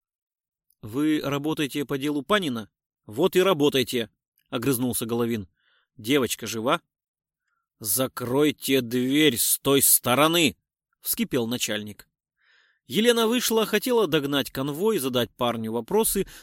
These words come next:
но ей позвонили. Говорил дежурный по управлению. "Елена Павловна, у проходной Константин Антонов ищет вас. Пропустить?" "Да, конечно".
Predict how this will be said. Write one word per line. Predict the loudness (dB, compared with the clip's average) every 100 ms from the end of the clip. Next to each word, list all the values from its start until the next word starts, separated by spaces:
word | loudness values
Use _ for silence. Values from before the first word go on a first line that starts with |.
| _
но | -2
ей | 2 2 0 -4
позвонили. | -4 -4 -2 -4 -6 -8 -10 _ _ _ _ -2
Говорил | 4 4 4
дежурный | 0 0 0 -2 -2
по | -4 -4
управлению. | -6 -2 -2 0 -2 -4 -10 -14 _ _ _ _
"Елена | 2 2 2
Павловна, | 2 2 2 -2 -4
у | -4
проходной | -2 -2 -2 -4
Константин | -4 -6 -6 -6 -6 -6
Антонов | -8 -4 -2 -4 -6
ищет | -6 -4 -4 -2
вас. | -2 -2 -8 -14
Пропустить?" | -8 -8 -4 -6 -6 _ _ _ _ _ _ _
"Да, | -12 0 2 2
конечно". | 0 -2 -2 -2 -4